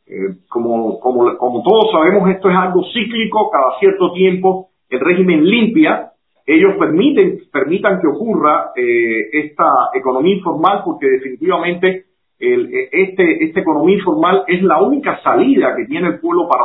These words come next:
sobrevivir. Si ellos no permitieran, <clears throat> si ellos cancelaran completamente la economía informal, evidentemente se ahogaría,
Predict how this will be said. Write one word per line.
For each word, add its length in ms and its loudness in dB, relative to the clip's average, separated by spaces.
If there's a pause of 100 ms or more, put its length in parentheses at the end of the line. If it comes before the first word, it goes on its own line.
sobrevivir. 560 -4 (420)
Si 140 2
ellos 220 2
no 220 2
permitieran, 840 0
<clears throat> 120 -20
si 1080 -4
ellos 220 4
cancelaran 680 0
completamente 560 -2
la 80 0
economía 360 -2
informal, 580 -4 (280)
evidentemente 720 0
se 80 -2
ahogaría, 640 2